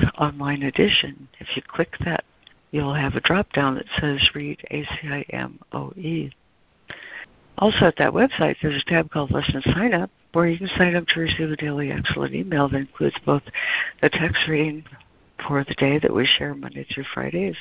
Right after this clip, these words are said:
well as the lesson for the day. My name is Lori Cameron. This call is Monday through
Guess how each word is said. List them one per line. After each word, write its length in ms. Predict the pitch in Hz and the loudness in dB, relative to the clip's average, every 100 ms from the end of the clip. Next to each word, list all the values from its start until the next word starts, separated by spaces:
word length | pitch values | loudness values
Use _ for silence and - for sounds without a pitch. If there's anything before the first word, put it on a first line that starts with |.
| - | -4
well 180 | 165 160 | -2 -2
as 160 | 160 - - - - - - - | -4 -8 -14 -18 -14 -14 -14 -2
the 80 | 156 | 0
lesson 400 | 151 - - 143 - | 2 0 -2 -8 -8
for 80 | |
the 80 | 135 | -6
day. 280 | - - 139 139 _ _ _ _ _ _ _ _ _ _ _ _ _ - | -6 -6 -8 -14 _ _ _ _ _ _ _ _ _ _ _ _ _ 0
My 100 | 160 | 4
name 160 | 175 | 4
is 100 | 165 - | 4 2
Lori 220 | 139 143 | 2 0
Cameron. 460 | 135 180 220 208 170 | 2 2 4 4 4
This 140 | 156 - | 0 2
call 160 | 156 147 | 0 0
is 100 | 143 | -2
Monday 240 | 151 196 | 0 0
through 120 | - | 0